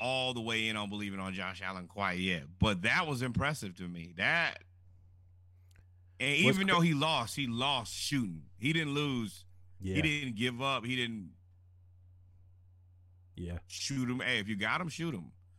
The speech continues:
Speaker 1: But the N F L
Speaker 2: Yeah.
Speaker 1: is in trouble with this shit too.
Speaker 2: Yeah, the, not the N F L, the Dolphins. The Dolphins
Speaker 1: Well, yes.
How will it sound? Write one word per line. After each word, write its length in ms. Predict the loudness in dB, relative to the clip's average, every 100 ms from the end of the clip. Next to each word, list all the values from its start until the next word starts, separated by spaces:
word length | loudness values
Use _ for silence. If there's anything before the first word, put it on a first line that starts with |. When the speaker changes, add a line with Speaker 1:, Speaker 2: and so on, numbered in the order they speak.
| -8
Speaker 1:
But 100 | 0
the 80 | 2
N 80 | 2
F 140 | 0
L 120 | 0
Speaker 2:
Yeah. 40 | 0
Speaker 1:
is 80 | 0
in 100 | -2
trouble 260 | -2 -2
with 120 | -2 -2
this 120 | -4
shit 220 | -4 -6
too. 240 | -4 -6 -6
Speaker 2:
Yeah, 640 | -6 2 6 6 6 4 0 -2
the, 160 | -2 2
not 220 | 2 6
the 60 | 6
N 80 | 6
F 160 | 6
L, 300 | 4 4 2 -4 -20 -20 -20 -2
the 100 | 2
Dolphins. 480 | 6 8 8 4 -10 -20 -10
The 100 | -8
Dolphins 640 | 0 4 4 2 -2 -4 -4
Speaker 1:
Well, 160 | 0 2
yes. 440 | 2 -2 -8 -16